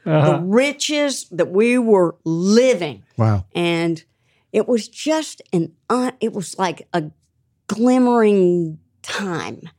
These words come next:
Speaker 3: Yeah.
Speaker 2: that was, like, shimmering.
Speaker 3: Wow.
Speaker 2: Uh, and we all felt it. It was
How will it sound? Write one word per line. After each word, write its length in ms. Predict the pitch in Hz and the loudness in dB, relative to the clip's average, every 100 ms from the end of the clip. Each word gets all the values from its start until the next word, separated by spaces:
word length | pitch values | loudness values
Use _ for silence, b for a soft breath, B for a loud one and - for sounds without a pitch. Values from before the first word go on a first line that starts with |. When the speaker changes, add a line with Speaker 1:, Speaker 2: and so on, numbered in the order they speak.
| _ - | _ 2
Speaker 3:
Yeah. 200 | 107 95 - | 2 2 -4
Speaker 2:
that 160 | 160 | -4
was, 200 | 165 156 | -4 -6
like, 140 | - - | -10 -10
shimmering. 880 | - - 277 269 226 147 127 139 160 _ _ 127 | -4 -2 0 2 2 -2 -6 -14 -20 _ _ 0
Speaker 3:
Wow. 240 | 104 92 - | 0 0 -2
Speaker 2:
Uh, 240 | 170 156 - | -2 -2 0
and 160 | 190 196 | 2 2
we 160 | 190 - | 0 0
all 260 | 220 220 214 | 0 0 -2
felt 460 | - - 196 165 | -8 -2 -2 -2
it. 80 | - | -2
It 60 | 202 | 0
was 180 | 202 | 0